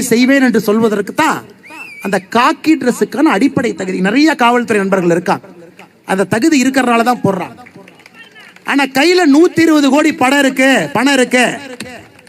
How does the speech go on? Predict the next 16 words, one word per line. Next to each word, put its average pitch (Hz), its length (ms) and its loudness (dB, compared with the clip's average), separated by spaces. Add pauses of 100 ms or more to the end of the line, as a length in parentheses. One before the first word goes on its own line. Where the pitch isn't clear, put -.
(140)
ப்ரொடக்ஷன் 359 540 2
கம்பெனி 320 300 0
என்கிட்ட 277 280 0
இருக்கு, 269 260 2 (1160)
நான் 208 260 -8
காக்கி 285 320 0
டிரெஸ்ஸை 226 380 -2
போட்டுட்டு 214 400 0
படத்துல 220 420 -2
நடிச்சா 202 320 0 (760)
மக்களுடைய 226 520 0 (140)
காவலன் 208 500 2
ஆகலாம். 220 340 0 (120)
கனவுல 202 440 0
மட்டும்தான், 139 420 -8
நினைவுல 185 300 0